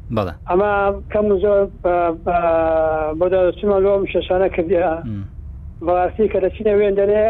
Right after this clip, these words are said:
Speaker 2: ئەو شوێنایی کە لێ ڕادەوەستن، ئەمە کاکاگەوانە بێ سڕەی بگرن، ئەمە پابەندین،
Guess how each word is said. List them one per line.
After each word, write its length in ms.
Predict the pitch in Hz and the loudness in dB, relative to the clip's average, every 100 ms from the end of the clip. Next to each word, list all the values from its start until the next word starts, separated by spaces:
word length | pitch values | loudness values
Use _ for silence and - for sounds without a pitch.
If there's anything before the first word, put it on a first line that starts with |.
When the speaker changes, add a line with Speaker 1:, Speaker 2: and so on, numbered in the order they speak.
| 214 202 | 0 0
Speaker 2:
ئەو 100 | 202 - | -2 0
شوێنایی 320 | 196 190 190 | 2 2 2
کە 40 | 196 | 2
لێ 80 | 208 196 | 2 2
ڕادەوەستن، 460 | 202 196 190 185 190 196 185 | 2 2 0 0 0 2 0
ئەمە 180 | 196 185 | 0 0
کاکاگەوانە 600 | 196 180 170 185 190 202 190 | 0 0 0 2 2 2 2
بێ 100 | 202 - | 0 0
سڕەی 220 | 180 208 202 | 0 0 0
بگرن، 240 | 208 220 | 0 0
ئەمە 220 | 185 208 226 240 - - - - 180 | 0 0 0 -2 -10 -16 -16 -6 -2
پابەندین، 520 | 185 202 190 185 | 2 2 2 2